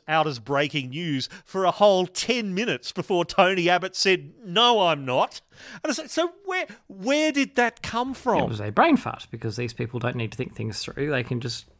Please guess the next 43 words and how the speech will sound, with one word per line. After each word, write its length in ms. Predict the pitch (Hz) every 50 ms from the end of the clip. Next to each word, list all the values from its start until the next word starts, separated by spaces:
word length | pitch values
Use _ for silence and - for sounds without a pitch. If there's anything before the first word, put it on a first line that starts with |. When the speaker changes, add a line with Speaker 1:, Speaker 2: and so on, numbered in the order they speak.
| _ _ 247
Speaker 2:
spout 420 | 160 - - - - 113 104 -
shit 160 | - - 185 190
and 80 | 156
there's 120 | 156 143 160
no 100 | 185 185
consequence. 460 | 370 403 - - - - - - - - - _ _ _ _ _ - _
Speaker 1:
And 140 | - 233 233
how 160 | 196 262 320
can 180 | 311 - 262 190
Tony 340 | - - 180 165 160 160 143
Abbott 380 | 151 139 135 135 131 - -
be 180 | - 151 143 131
both 480 | 110 - - 147 143 123 113 - - _ _ _ _ -
the, 380 | - 151 123 147 135 123 113 - - - - 165 151 131 123
the, 180 | 131 139 143 -
the 160 | 123 139 139
M 100 | 131 127
P 200 | 123 143 131 117
for 140 | 107 - 139 -
Eden 260 | 143 131 123 117 123
Monaro 460 | 120 113 120 120 120 120 117 110 110 - -
and 320 | 135 131 127 127 127 110 101 _ _ _
the, 220 | - 127 113 113 120 - 127 -
the 100 | 127 113
Director 320 | 127 117 123 120 - 127
General 340 | 107 98 120 113 110 104 104
of 60 | 98
the 80 | 107 104
World 240 | 110 104 101 95
Health 260 | 95 104 92 92 - - -
Organization? 760 | - - 104 95 92 95 95 104 90 92 - - 127 92 90
I 140 | - 139 127
mean, 180 | 120 131 139 135
the 80 | 135
commute, 500 | 135 - - 156 139 135 165 208 208 160 - - 170 156 - -
the 80 | 190 185
commute 760 | - - - - 175 160 156 156 170 202 220 185 127 - - - _ -
alone 640 | 147 135 135 135 143 143 139 127 117 101 92 92 - _ _ _ _ _ _ _ _ _ _ _ _ _ _
would, 300 | - 135 131 135 123 -
would 160 | 170 151 143
be 160 | - 180 190 190
a 60 | 185
killer. 420 | - - 240 277 359 311 104 95